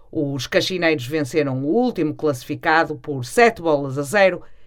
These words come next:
e seguraram o sétimo lugar da tabela, na qual somam vinte e um pontos. Os pupilos de Nuno Silva vão agora receber o Belenenses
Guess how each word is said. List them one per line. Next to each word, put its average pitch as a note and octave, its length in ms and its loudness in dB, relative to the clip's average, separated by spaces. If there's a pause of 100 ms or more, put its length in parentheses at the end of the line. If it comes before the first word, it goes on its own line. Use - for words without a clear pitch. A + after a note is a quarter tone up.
(220)
e D4+ 100 4
seguraram C#3+ 720 2
o B2 80 -6
sétimo A3+ 480 2
lugar D3+ 320 2
da C3 140 -4
tabela, D3+ 540 2 (380)
na B3+ 140 2
qual D#3 280 6
somam C3+ 580 -2
vinte A3+ 320 0
e D#3+ 40 0
um C3+ 100 0
pontos. A#2 480 -8 (540)
Os D#3+ 200 -2
pupilos E3 440 -2
de D#3 200 2
Nuno F3+ 280 -2
Silva D#3+ 440 -2
vão D3 280 0
agora D3 440 2
receber D#3+ 520 -2
o C3+ 220 -6
Belenenses G3+ 760 0